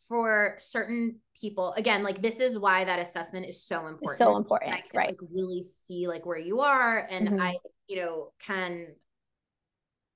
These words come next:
Speaker 1: and also that first session where I'm teaching
Speaker 2: Mm-hmm.
Speaker 1: things, it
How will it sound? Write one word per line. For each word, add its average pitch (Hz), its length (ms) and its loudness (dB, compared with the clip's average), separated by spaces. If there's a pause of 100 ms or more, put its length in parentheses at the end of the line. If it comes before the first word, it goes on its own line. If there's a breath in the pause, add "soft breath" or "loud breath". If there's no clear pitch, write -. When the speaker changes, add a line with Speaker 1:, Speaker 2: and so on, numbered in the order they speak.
(320)
Speaker 1:
and 254 160 0
also 254 380 2
that 302 180 2 (120)
first 233 320 -2
session 160 480 -4
where 175 120 -2
I'm 165 140 -6
teaching 190 480 -6
Speaker 2:
Mm-hmm. 180 100 -4
Speaker 1:
things, 226 400 -6
it 226 120 -8